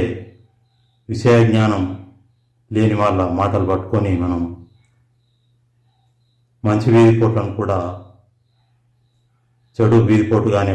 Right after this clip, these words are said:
భావించి చాలా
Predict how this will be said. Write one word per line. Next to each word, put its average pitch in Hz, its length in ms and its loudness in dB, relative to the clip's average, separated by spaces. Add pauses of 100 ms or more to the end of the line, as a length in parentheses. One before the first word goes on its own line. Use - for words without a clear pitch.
భావించి - 840 -4 (2750)
చాలా 101 260 0